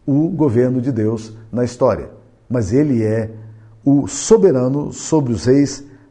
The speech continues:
da terra. Ele governa. Ele tem todo o poder e toda a autoridade. O tema do livro, como diz Andrew Kissen, comentarista, o tema desse livro é a vitória de Cristo e da sua igreja sobre o dragão, Satanás,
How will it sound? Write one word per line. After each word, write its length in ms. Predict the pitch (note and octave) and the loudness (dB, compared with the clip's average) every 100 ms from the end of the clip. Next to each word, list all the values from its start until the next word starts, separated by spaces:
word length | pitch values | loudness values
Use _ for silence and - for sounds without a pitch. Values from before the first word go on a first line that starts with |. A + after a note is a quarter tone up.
| - | -6
da 220 | A2 C3+ | 0 2
terra. 520 | D3 D#3+ B2+ F2+ - - _ _ _ _ | 6 4 4 -2 -14 -20 _ _ _ _
Ele 220 | C#3+ D3 | 2 4
governa. 640 | B2 C#3 G#2 A#2 F2 D#2 - _ _ _ - | 4 2 2 0 -2 -8 -16 _ _ _ 0
Ele 180 | C3 B2 | 0 2
tem 220 | C3 B2 | 0 2
todo 200 | D3 C#3+ | 2 2
o 40 | |
poder 440 | C3 C#3+ A#2+ B2 A#2+ | 2 2 4 2 2
e 60 | |
toda 220 | A#2 B2+ | -2 0
a 20 | A#2+ | 0
autoridade. 500 | B2+ A#2 E2+ F2 A2 | 0 -2 -2 -6 -6
O 40 | |
tema 580 | A2+ G#3 B3 B3 B3 A#3+ - - | 2 4 6 4 2 -2 -18 -10
do 140 | D3 F3+ | 2 4
livro, 440 | E3 C3 F2+ - - - - - | 4 2 0 -12 -18 -20 -20 -10
como 200 | C#3 C3+ | -4 -2
diz 240 | B2 B2 C3+ | 0 -2 -2
Andrew 320 | C3 C#3 A2 | -2 -2 -2
Kissen, 360 | F#2+ - G2+ F2+ | -8 -8 -8 -6
comentarista, 720 | A#2+ A#2+ B2 B2+ A2+ F2+ D#2+ | -4 -4 0 -2 -2 -4 -8
o 40 | G2 | -2
tema 240 | F#3+ G#3 | 0 2
desse 260 | F3 F#3 C3 | 2 2 2
livro 400 | D3 B2 E2+ - - - - - | 2 0 -2 -10 -20 -20 -16 2
é 80 | C#3+ | 4
a 40 | |
vitória 380 | D3+ D#3+ G3+ G#3 | 4 4 4 4
de 100 | E3+ | 2
Cristo 340 | C#3+ F3+ F3 | 0 2 2
e 40 | C3+ | -2
da 100 | A2+ | -4
sua 160 | - | -2
igreja 280 | A#2+ A#2 A#2 | 0 2 0
sobre 240 | A2 B2 A2+ | -2 -2 -2
o 40 | |
dragão, 400 | A#2 A2 G#2 G2 | 0 0 -2 -6
Satanás, 720 | - A2 G#2+ G2+ E2+ - - | -4 -4 -2 -4 -6 -8 -16